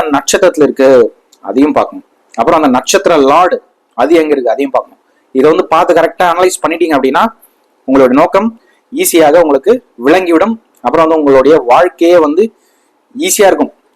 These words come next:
ஏன்னா வந்து நோக்கத்தை கண்டுபிடிச்சிட்டீங்கன்னு வச்சுக்கோங்களேன், அதுக்கப்புறம் உங்களுக்கு என்ன இருக்கு வேலை, அதை மட்டுமே செய்யுங்க. கர்மா வந்து ஈஸியா கழிஞ்சிரும்.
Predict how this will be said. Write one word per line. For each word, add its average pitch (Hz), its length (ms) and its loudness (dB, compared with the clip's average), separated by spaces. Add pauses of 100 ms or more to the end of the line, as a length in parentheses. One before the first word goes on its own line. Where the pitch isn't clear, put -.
ஏன்னா 156 160 0
வந்து 165 160 0
நோக்கத்தை 180 320 0
கண்டுபிடிச்சிட்டீங்கன்னு 175 600 -2
வச்சுக்கோங்களேன், 147 460 0 (500)
அதுக்கப்புறம் 135 320 0
உங்களுக்கு 147 240 0
என்ன 156 160 0
இருக்கு 143 200 2
வேலை, 127 200 2 (280)
அதை 110 180 -2
மட்டுமே 165 280 0
செய்யுங்க. 175 300 0 (760)
கர்மா 180 260 0
வந்து 175 160 0
ஈஸியா 175 240 0
கழிஞ்சிரும். 165 460 0